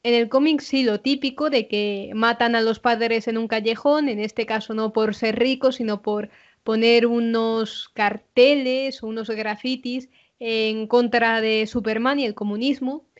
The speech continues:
pero aquí en cambio le dan como una historia en la que ese Bruce Wayne sufre porque sus padres han muerto en el Gulag.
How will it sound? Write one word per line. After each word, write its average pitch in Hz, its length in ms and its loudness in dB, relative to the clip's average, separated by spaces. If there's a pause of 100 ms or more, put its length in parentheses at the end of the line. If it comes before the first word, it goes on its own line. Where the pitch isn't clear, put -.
(260)
pero 240 160 2
aquí 247 180 -2
en 285 140 2
cambio 294 340 2
le 262 160 0
dan 240 220 -4
como 262 480 -2
una 277 420 -2
historia 269 800 0 (140)
en 233 180 0
la 214 240 0
que 214 300 0
ese 262 200 2
Bruce 269 280 -2
Wayne 269 360 -2 (480)
sufre 302 520 0
porque 220 320 -2
sus 208 180 -10
padres 285 480 0
han 254 120 -4
muerto 277 400 -2
en 285 80 0
el 220 140 -2
Gulag. 208 460 -4